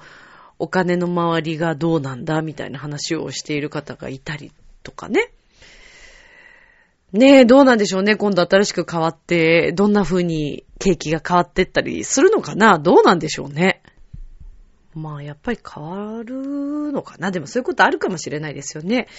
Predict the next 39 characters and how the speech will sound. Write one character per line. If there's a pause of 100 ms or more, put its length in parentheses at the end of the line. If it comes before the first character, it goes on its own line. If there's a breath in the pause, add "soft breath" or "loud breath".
(440 loud breath)
え
っ
と、
一
万
円
札
は、 (880)
渋
沢
さ
ん？ (120)
渋
沢
栄
一
さ
ん (880)
と
い
う
方
で
す
ね。 (500 soft breath)
こ
の
方
は
あ
の、
日
本
の (240 loud breath)
資
本
主
義
の